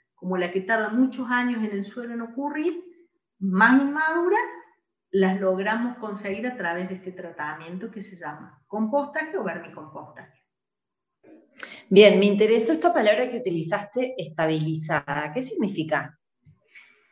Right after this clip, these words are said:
Speaker 1: Mira, cuando uno hace este proceso de compostaje o vermicompostaje, usas residuos orgánicos frescos.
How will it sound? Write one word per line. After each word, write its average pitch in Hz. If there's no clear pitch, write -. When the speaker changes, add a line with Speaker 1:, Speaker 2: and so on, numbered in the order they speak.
Speaker 1:
Mira, 202
cuando 214
uno 370
hace 311
este -
proceso 190
de 208
compostaje 180
o 214
vermicompostaje, 190
usas 311
residuos 226
orgánicos 190
frescos. -